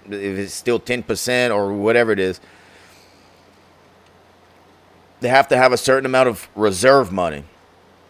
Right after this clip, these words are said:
But let's just say they have a thousand dollars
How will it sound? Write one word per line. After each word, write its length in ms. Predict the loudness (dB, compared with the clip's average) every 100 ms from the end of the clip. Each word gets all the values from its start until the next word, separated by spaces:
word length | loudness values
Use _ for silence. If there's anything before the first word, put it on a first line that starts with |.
| _ _ _ _ _ _ _ -4
But 100 | 2
let's 180 | 2
just 160 | 2 0
say 320 | 4 4 2 -4 _ _ _ _ _ _
they 140 | -4
have 300 | 0 4 4
a 80 | 2
thousand 400 | 0 -4 -4 0
dollars 480 | 2 2 0 -6 -18